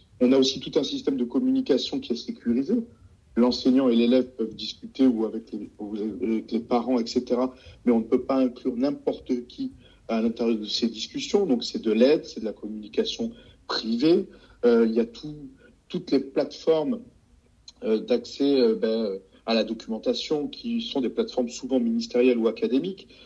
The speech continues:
Euh, il y a aussi l'accès à des dizaines de plateformes qui nous permettent de, des apprentissages, des quiz, des exercices, comme le disait Camille tout à l'heure, on en voit tous les jours. Il y en a de, d'extrêmement performantes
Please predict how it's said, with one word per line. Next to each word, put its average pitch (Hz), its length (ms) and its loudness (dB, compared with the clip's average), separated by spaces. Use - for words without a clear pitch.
Euh, - 260 2
il 117 120 -4
y 120 80 4
a 123 100 6
aussi 131 440 -4
l'accès 123 640 -2
à 123 160 2
des 120 200 -4
dizaines 139 680 0
de 123 80 2
plateformes 131 500 -2
qui - 140 -18
nous 117 80 -4
permettent 117 520 -4
de, 92 140 -8
des 104 200 -8
apprentissages, - 680 -2
des 113 120 -4
quiz, 127 460 -4
des 113 220 2
exercices, 117 480 -2
comme - 160 -4
le 104 100 -6
disait 104 360 -4
Camille 117 280 0
tout - 160 -16
à 123 80 8
l'heure, 127 220 6
on 104 120 -10
en 104 80 -8
voit 107 180 -2
tous 156 160 -10
les 143 120 4
jours. 135 300 2
Il 113 60 6
y 107 40 4
en - 20 4
a 117 60 6
de, 98 220 -2
d'extrêmement 139 600 0
performantes 135 920 -4